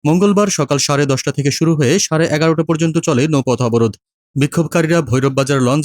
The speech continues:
ঘাট ও কার্গো ঘাটে অবস্থান নেন। আন্দোলনকারীদের মধ্যে বক্তব্য দেন জেলা বাস্তবায়ন কমিটির সদস্য মাওলানা সাইফুর রহমান শাহরিয়ার, জোনায়েত আলম ও গণ অধিকার পরিষদ সংগঠক ইমতিয়াজ আহমেদ কাজল সহ প্রমুখ। কর্মসূচিতে বক্তারা বলেন,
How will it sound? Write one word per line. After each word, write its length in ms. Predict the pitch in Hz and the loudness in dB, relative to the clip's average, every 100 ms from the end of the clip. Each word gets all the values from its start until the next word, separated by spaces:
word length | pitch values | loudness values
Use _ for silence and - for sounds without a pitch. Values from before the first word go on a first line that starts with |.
| - | -2
ঘাট 160 | 160 151 | -2 -2
ও 120 | 127 | -4
কার্গো 300 | 110 147 160 | -2 -2 0
ঘাটে 280 | 160 165 131 | 0 0 0
অবস্থান 360 | 143 113 - 117 | -2 -2 -2 0
নেন। 180 | 117 107 - _ _ - | 0 -2 -6 _ _ -2
আন্দোলনকারীদের 720 | 147 175 202 190 190 190 190 | 0 2 2 0 0 0 0
মধ্যে 260 | 185 - | 0 0
বক্তব্য 400 | 160 151 175 160 | -2 -2 0 0
দেন 240 | 117 160 240 _ - | 0 0 -2 _ -2
জেলা 220 | 151 190 | 0 2
বাস্তবায়ন 460 | 165 156 180 175 175 | 0 0 0 0 0
কমিটির 320 | 160 165 170 | 0 0 -2
সদস্য 360 | - 170 170 175 | -2 -2 0 0
মাওলানা 400 | 139 123 127 127 | 0 0 0 0
সাইফুর 340 | 143 147 160 | -2 -2 0
রহমান 280 | 160 160 156 | 0 0 -2
শাহরিয়ার, 420 | - 110 120 208 - _ 123 | -2 -2 0 -2 -4 _ -4
জোনায়েত 320 | 147 175 175 | 0 0 0
আলম 260 | 160 185 180 - | 0 0 0 -2
ও 60 | 123 | 0
গণ 180 | 131 165 | 0 0
অধিকার 400 | 160 165 170 165 | 0 -2 -2 -2
পরিষদ 340 | 135 123 131 | 0 0 -2
সংগঠক 420 | - 117 117 185 226 _ _ | -2 -2 0 -2 -4 _ _
ইমতিয়াজ 400 | 180 175 196 175 | -2 0 0 0
আহমেদ 300 | 170 170 175 - | -2 -2 -2 -2
কাজল 220 | 131 151 | -2 -2
সহ 280 | - 143 151 | -2 -2 0
প্রমুখ। 320 | 117 113 107 - _ _ _ _ _ - | 2 0 0 -6 _ _ _ _ _ -4
কর্মসূচিতে 520 | 175 196 214 208 214 | 0 2 2 0 -2
বক্তারা 360 | 165 127 - 135 | -2 -2 -2 0
বলেন, 280 | 117 165 | 0 0